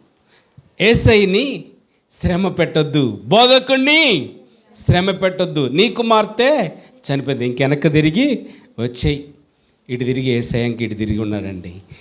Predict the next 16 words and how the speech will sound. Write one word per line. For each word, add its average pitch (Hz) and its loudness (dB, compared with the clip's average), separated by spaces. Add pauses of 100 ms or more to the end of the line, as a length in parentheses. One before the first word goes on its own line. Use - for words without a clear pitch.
(240)
వెనక 135 0
నుంచి 151 0
ఎవరు 147 0
వచ్చారు? 151 -4 (1700)
బంధువులు, 131 0
స్నేహితులు 131 -2
వచ్చారు. 101 -8 (320)
ఏమన్నారు? 165 0 (640)
"నీ 156 -4
కుమార్తె 156 -2
చనిపోయింది, 147 -2 (240)
బోధకుణ్ణి 214 2 (380)
శ్రమ 170 -2
పెట్టొద్దు, 147 -4
వచ్చే" 139 -2
అన్నాడండి. 95 -8